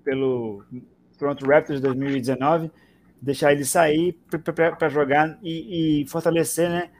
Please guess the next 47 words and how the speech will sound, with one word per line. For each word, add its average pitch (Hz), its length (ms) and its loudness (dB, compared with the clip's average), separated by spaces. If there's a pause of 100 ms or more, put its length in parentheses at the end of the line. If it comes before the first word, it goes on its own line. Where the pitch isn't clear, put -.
(540)
o, 143 80 -6 (100)
a, 147 120 0
a - 240 -8
própria 180 260 2
conferência, 180 520 2
né, 190 180 -6 (800)
e 147 120 -4
fortalecer, 156 580 2
<laughs> - 0 -
sair 156 220 2
do, 156 160 -4
do, 147 160 -6 (100)
do 156 120 2
Raptors 175 340 6
pra, 185 140 -2
pra 165 180 -2
fortalecer 165 500 0
o 170 40 0
Miami. 143 320 0
Esse, 131 180 -8
esse 147 320 -6
cara 156 200 0
é - 40 -4
ma-, 180 200 -2
esse 143 540 -2
manager 139 480 -2
aí 139 160 2
do, 127 400 -2 (480)
do, 139 200 -6
do 139 260 0
Raptors 160 280 6
tem 165 120 -6
que 170 80 0
entrar 160 200 4
no 156 220 0
mesmo, 190 540 0 (340)
no 139 80 -4
mesmo, 190 340 2 (120)
no 160 100 -2
mesmo, 180 300 0
no 160 240 -6
mesmo 185 260 0
nome 175 220 0
daquele 170 260 0
manager 160 300 0
também 156 320 2
do, 139 400 0